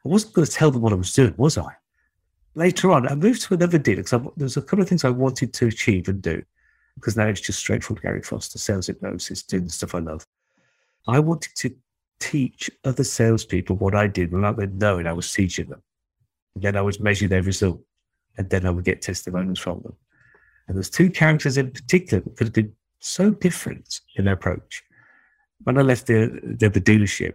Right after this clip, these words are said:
the guy that I was working with, he was a classic shark. So for those people in business, they know that what a shark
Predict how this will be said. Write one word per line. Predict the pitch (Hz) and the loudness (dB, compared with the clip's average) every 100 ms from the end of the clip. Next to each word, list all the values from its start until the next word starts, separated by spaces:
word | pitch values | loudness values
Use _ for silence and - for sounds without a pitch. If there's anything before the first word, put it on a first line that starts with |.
| - | -10
the | 120 | -2
guy | 160 208 | 4 6
that | 214 | 6
I | |
was | 180 | 4
working | 196 190 151 | 4 2 2
with, | 107 101 | 4 4
he | |
was | 117 | 2
a | 135 | 0
classic | - 170 165 - | 2 2 0 0
shark. | 180 139 90 - _ - | 4 4 4 -4 _ -4
So | 139 | -2
for | 127 | 4
those | 170 | 4
people | 180 190 165 | 4 2 2
in | 151 | 0
business, | 143 - 92 - | -2 -2 -6 -2
they | 151 | 2
know | 127 | 2
that | 107 98 | 2 0
what | 147 160 | 2 2
a | |
shark | - 170 143 | 4 2 2